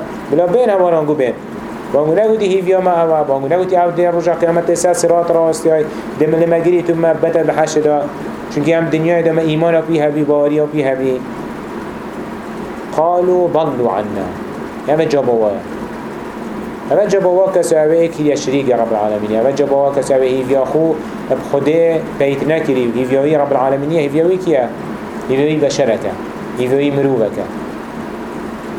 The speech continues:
خو بيفيا فلان كسي بهلاي. فلان پیغمبري بهلاي. فلان شيخي بهلاي. فلان ولي بهلاي. فلان سيدي بهلاي. الله عوده ما خلاص كان رجع قيامته. هذا اساس صراطه. هر کسی که دنیای دا بس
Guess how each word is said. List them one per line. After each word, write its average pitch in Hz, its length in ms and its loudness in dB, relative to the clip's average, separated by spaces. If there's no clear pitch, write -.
خو 196 80 2
بيفيا 190 340 2
فلان 175 300 2
كسي 156 260 0
بهلاي. 107 380 0
فلان 175 300 2
پیغمبري 143 440 2
بهلاي. 113 380 0
فلان 147 280 0
شيخي 139 320 0
بهلاي. 113 380 2
فلان 147 300 0
ولي 143 240 0
بهلاي. 120 420 0
فلان 139 200 2
سيدي 147 340 0
بهلاي. 120 300 2
الله 202 120 2
عوده 202 220 2
ما 160 80 2
خلاص 143 340 0
كان 131 100 2
رجع 120 180 0
قيامته. 113 440 -2
هذا 233 160 4
اساس 214 300 2
صراطه. 196 580 2
هر 220 160 2
کسی 202 280 2
که 185 120 2
دنیای 190 480 2
دا 180 120 2
بس 202 300 2